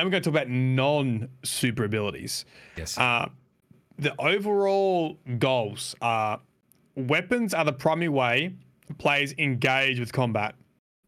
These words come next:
Speaker 1: Non-super abilities accentuate or augment the combat, but rarely solve an encounter by themselves.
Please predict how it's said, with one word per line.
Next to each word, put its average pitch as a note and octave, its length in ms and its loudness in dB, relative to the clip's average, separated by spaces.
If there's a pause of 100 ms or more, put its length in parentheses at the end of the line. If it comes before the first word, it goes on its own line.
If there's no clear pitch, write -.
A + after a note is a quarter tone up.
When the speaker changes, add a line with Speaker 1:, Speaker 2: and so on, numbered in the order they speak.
(120)
Speaker 1:
Non-super F#3+ 640 0
abilities D#3+ 580 2
accentuate D#3+ 840 0
or C3+ 220 2
augment C3+ 600 0
the C3 120 -4
combat, C3 720 -2 (560)
but A#2+ 180 2 (160)
rarely C#3+ 380 2
solve C3+ 720 0
an A#2+ 100 2
encounter B2 580 -2
by A2 260 0
themselves. - 880 -8